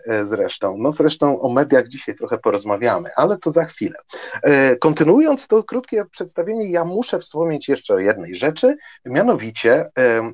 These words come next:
o, mm, takiej działalności tutaj pani redaktor,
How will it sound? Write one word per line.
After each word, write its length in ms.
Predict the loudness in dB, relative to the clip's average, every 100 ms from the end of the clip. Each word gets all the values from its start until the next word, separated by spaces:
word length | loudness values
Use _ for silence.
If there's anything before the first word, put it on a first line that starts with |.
| -2
o, 380 | 2 4 2 0 -8 -14
mm, 360 | -12 -8 -8 -8
takiej 320 | -10 -6 -2
działalności 760 | 2 4 4 2 0 -2 -6 -8
tutaj 280 | -4 -4
pani 240 | -4 -8 -4
redaktor, 640 | -2 -2 -4 0 2 2